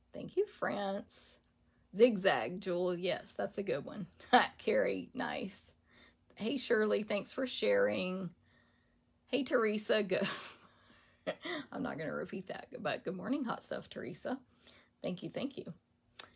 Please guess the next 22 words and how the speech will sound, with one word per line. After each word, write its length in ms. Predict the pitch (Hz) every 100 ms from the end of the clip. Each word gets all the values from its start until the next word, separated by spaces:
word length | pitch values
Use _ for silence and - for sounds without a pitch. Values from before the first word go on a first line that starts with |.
| _ _ _ _ _ _ _
Let's 140 | 208 -
see. 320 | - - - _
Darla, 640 | 226 294 247 208 185 185 185
no 180 | 180 226
problem. 800 | 240 185 202 190 180 185 185
Hey, 200 | 190 214
Pam. 720 | 247 247 202 196 196 196 196 202 - _ _ _ _ _ _ _ _ _ -
I'm 80 | 185
trying 200 | 202 202
to 60 |
hold 180 | 170 185
this 180 | 190 180
up, 220 | 175 - - _ _ _
like, 200 | - - - _
in 260 | - 185 175
frame 500 | - - - - - -
and 360 | - 127 131
check 240 | - - -
out 160 | -
comments. 640 | - - - - - - - _ _ _ _ _ _ _ _ _ _ _ _ _
All 100 | 185 214
right. 680 | - - - - - -